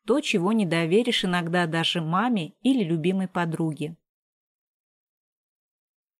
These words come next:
Отношения с собственным ребёнком выстраиваются годами, а разрушить их можно в одночасье.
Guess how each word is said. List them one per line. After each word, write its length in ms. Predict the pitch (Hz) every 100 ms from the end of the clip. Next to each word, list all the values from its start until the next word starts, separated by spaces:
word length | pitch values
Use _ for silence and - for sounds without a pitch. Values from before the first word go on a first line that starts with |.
| _ _ _ _ _ _ _ _ _ _
Отношения 720 | - 180 190 190 208 202 190 185
с 80 |
собственным 540 | - 196 - 190 190 190
ребёнком 600 | 190 190 262 262 180 160 - -
выстраиваются 720 | 180 - 233 269 233 196 -
годами, 680 | 165 185 165 175 170 160 190 - _
а 100 | 180
разрушить 580 | 185 175 220 294 - -
их 160 | 165
можно 440 | 196 226 220 196 -
в 100 | 180
одночасье. 880 | 185 202 208 196 156 156 - 156